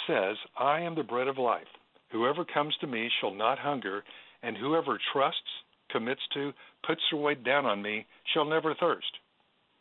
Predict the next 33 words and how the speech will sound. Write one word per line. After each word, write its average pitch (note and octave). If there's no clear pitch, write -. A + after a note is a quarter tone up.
Now, E3+
it's -
a E3+
metaphor. D#3+
Jesus B2+
says A#2
there A2+
are A2
two C3
kinds A2+
of D#3
food, A2+
food G#2+
for E3
the D#3
body, B2+
which C3
is A#2+
necessary A2+
but A#2+
only A#2
sustains G#2+
present F#3+
life, G2+
and C#3
then D3
there's C#3+
the B2+
food D3+
for C3+
one's B2+
inner E3
spirit, G2+